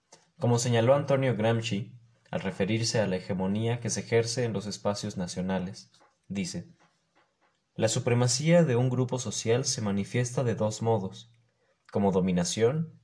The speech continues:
y como liderazgo intelectual y moral. Un grupo social domina a sus grupos antagonistas, a los cuales tiende a liquidar o a sojuzgar, recurriendo incluso a la fuerza armada. Dirige a grupos afines o aliados.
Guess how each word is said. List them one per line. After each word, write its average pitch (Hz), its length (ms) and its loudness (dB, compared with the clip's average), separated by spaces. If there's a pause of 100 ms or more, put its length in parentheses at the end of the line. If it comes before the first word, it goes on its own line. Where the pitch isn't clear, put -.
(280)
y 104 100 -6
como 104 220 2
liderazgo 101 540 2
intelectual 113 840 -2
y 107 140 -6
moral. 90 480 -2 (920)
Un 160 140 6
grupo 180 240 4
social 131 360 0
domina 127 460 0
a 120 40 0
sus 98 260 -4
grupos 113 400 -2
antagonistas, 95 920 -2 (120)
a 90 80 -4
los 98 160 -2
cuales 123 420 2
tiende 123 460 2
a 95 80 2
liquidar 98 560 0
o 117 80 0
a 101 100 -2
sojuzgar, 104 840 -2 (520)
recurriendo 120 480 2
incluso 156 420 2
a - 40 4
la 110 100 2
fuerza 110 400 0
armada. 92 440 -4 (680)
Dirige 107 500 2
a 131 40 4
grupos 123 360 0
afines 123 540 0
o 98 100 -2
aliados. 98 640 -4